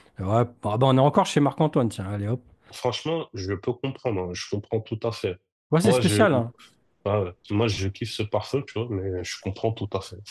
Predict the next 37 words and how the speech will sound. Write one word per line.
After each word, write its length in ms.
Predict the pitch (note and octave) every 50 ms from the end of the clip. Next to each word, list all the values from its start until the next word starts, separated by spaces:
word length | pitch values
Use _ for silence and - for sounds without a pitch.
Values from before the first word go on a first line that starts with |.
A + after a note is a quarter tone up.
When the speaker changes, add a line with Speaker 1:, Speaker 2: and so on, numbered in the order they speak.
| - - - - - - _ - A2
Speaker 2:
Et, 80 | G#2 G2 - C3+
Speaker 1:
Et 60 | B2+
comme 200 | - G3+ A3 G3+
Speaker 2:
euh, 0 |
Speaker 1:
je 60 | F#3+
lui 160 | F#3 F#3+ F#3+
disais, 320 | E3+ F3 F3 F3+ G#3 A3 G3
quand, 140 | - E3
elle 60 | D3+ C#3+
m'a 120 | C#3 C#3
dit, 140 | C3+ B2+ B2+
quand 180 | - D#3+ D#3 D#3
on 100 | C#3+ C#3
en 80 | C#3 C3
parlait 300 | - C3 B2+ D3+ F#3 F#3
là 100 | C#3 A2+
tout 120 | - B2+ A#2
à 80 | A#2+ C3
l'heure, 140 | F3 F#3 C#3
je 100 | A2+ A2+
disais, 300 | G#2 A2+ A#2 B2 D#3+ E3
c'est 160 | - - A#2+
quand 120 | - - D#3+
même 200 | F3 E3 D3+ C3+
un-, 120 | B2+ - -
incroyable 520 | D3+ D#3 D#3 - - - C#3 C#3+ E3 E3
ce 120 | - - A#2+
parfum, 320 | - C3 A#2+ - - D#3+
à 80 | C3+ G#2+
quel 220 | - - D3+ C#3+
point 160 | - - F3 C#3+
il 60 | A2+
a 80 | A2 A2
divisé 400 | G#2 G#2+ G2+ G2+ G#2+ G2+ A2 G#2+
les 120 | G2+ G2
gens. 140 | F#2 F#2+ - _ _ _ _ _ _ _ _ _ _ _ _ _
Speaker 2:
Ouais. 200 | - - G2+ -